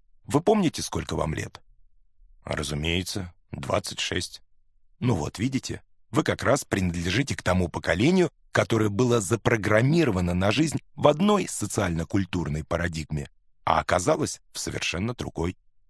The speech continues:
Улавливаете, о чём я говорю?» «Ещё бы», ответил я. Таким образом, налицо серьёзный внутренний конфликт. Хочу сразу вас успокоить,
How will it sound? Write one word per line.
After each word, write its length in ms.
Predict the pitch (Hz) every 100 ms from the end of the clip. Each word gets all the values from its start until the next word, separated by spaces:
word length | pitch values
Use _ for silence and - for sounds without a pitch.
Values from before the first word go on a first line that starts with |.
| _ _
Улавливаете, 760 | - 117 180 180 85 120 - -
о 160 | -
чём 200 | 85 73
я 140 | 73 -
говорю?» 340 | - 95 - - _ _ _ _ _
«Ещё 480 | - 110 - - -
бы», 200 | 82 82 - _ _ _
ответил 440 | - - 78 76 76
я. 240 | 78 76 - _ _ _ _ _ _ -
Таким 340 | 117 - 151
образом, 520 | 80 - - - 65 _ _ _
налицо 560 | 80 80 73 - 151 -
серьёзный 800 | - - 87 76 78 101 107 143
внутренний 580 | 139 85 82 82 95 101
конфликт. 640 | - 98 95 - - - _ _ _ -
Хочу 340 | 135 135 147
сразу 460 | - 120 110 92 92
вас 220 | 92 -
успокоить, 560 | - 90 - 98 85